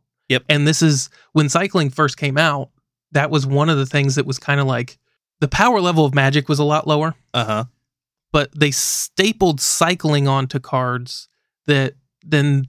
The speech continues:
Speaker 2: they then made the card basically suck to have cycling on it.
Speaker 1: Yep.
Speaker 2: And it's just like, "Well, I don't want this in my deck anyways." So it's
Speaker 1: It's
Speaker 2: not a matter of like, "Oh, if I draw this and I don't need
Speaker 1: Yeah.
Speaker 2: it at this point, I can pay two and cycle it." It's, "I don't even want these cards in my deck,"
Speaker 1: Yeah.
Speaker 2: for the most part.
Speaker 1: It's kinda like the, uh,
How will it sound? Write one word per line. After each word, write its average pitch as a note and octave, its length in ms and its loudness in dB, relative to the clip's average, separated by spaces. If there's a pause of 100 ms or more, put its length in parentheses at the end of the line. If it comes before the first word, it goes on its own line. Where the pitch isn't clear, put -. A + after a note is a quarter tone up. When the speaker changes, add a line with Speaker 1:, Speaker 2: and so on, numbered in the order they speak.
(120)
Speaker 2:
they D3 120 4
then F3+ 220 2
made E3 180 0
the C#3+ 80 4
card C#3 320 0
basically C#3 380 2
suck - 560 -2
to C#3+ 100 0
have C3 200 0
cycling D3+ 460 -4
on D#3+ 140 0
it. F3+ 120 -4
Speaker 1:
Yep. A#2+ 180 0 (680)
Speaker 2:
And D3 100 4
it's C#3 140 0
just C3+ 140 0
like, C3+ 180 0
"Well, C#3+ 80 2
I D#3 80 2
don't F3 140 -4
want E3 120 0
this D3 160 -2
in D3+ 60 2
my C#3 100 2
deck C3 240 0
anyways." A#2 440 -14 (340)
So D3 180 0
it's C3+ 280 -2
Speaker 1:
It's - 100 -20
Speaker 2:
not D#3+ 200 2
a D#3 40 0
matter D3+ 280 2
of C3+ 100 -4
like, C#3 240 2
"Oh, D3 160 2
if C#3 100 0
I C#3 80 2
draw C#3 240 0
this C#3 180 -2
and C#3+ 60 0
I C#3 60 0
don't C3 180 -2
need C#3 160 0
Speaker 1:
Yeah. C#3+ 60 2
Speaker 2:
it C3+ 80 0
at C3+ 60 -2
this C3+ 120 -2
point, C3+ 240 -4
I B2+ 80 -6
can C3+ 140 -8
pay C3 160 -2
two C3 160 -4
and B2 100 -4
cycle B2 300 -4
it." D3+ 120 -4 (160)
It's, D#3 180 0 (120)
"I D#3+ 200 4
don't F#3 240 2
even D3+ 240 2
want C#3+ 180 0
these C#3 160 0
cards C3+ 220 -4
in C3 80 -10
my A#2 100 -6
deck," B2 300 -12
Speaker 1:
Yeah. - 120 -10
Speaker 2:
for F#3 120 2
the D#3+ 80 2
most C3+ 220 -2
part. - 220 -8 (100)
Speaker 1:
It's C3+ 120 -6
kinda D#3 180 0
like C3 200 -2
the, A#2 280 0
uh, F#2+ 300 -4